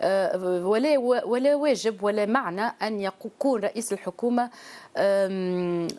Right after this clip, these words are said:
في، آه، معناها يعمل بسرية لصالح، آه، آه، أحزاب أو أطراف معينين دون أن يكون واضح. فلذا نطلب من رئيس الحكومة توضيح موقفه، ونحن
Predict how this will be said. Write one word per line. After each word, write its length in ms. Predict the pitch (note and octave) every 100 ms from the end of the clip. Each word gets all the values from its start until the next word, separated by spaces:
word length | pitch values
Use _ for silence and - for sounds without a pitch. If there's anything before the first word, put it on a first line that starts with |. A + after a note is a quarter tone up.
| - -
في، 320 | - G#3+ G#3 G3+
آه، 840 | F#3+ F#3+ F#3 F#3 F3+ D#3+ A#2 A2+
معناها 580 | - D#3+ F3+ G3 G3+ F3+ - -
يعمل 440 | - B3 G#3+ A3 G#3+
بسرية 760 | D#3+ F#3+ - F3+ F#3+ A#3 C4 C4+
لصالح، 680 | - F#3+ G#3 A3+ A3 G#3 -
آه، 260 | F#3+ F3+ F3+ - - - -
آه، 960 | - F3+ F3 E3+ E3+ E3 D#3+ D#3 - - - D#3+
أحزاب 520 | - - F3 G#3 G#3+ G#3+
أو 360 | F#3+ F#3 F3 F3+
أطراف 380 | - - G#3 G#3
معينين 460 | G3 F3 F3 A3 A3
دون 180 | A3 A3
أن 220 | - F#3+
يكون 340 | F3 - G#3+
واضح. 420 | G3+ G3 D#3 E3 - - -
فلذا 480 | - B3+ B3 A3+ C#4
نطلب 380 | C4 B3 A#3 F#3+
من 60 |
رئيس 300 | F#3+ G3+ F#3
الحكومة 400 | G3 F#3 - F3
توضيح 640 | E3 F#3 F#3+ A#3 A3 - F3+
موقفه، 600 | F#3+ F#3+ F#3+ - - E4 - - - - -
ونحن 1400 | F#3+ A3 A#3 C#4 C4+ B3+ G#3+ G#3+ G#3 B3+ D4 A#3+ A#3+ B3+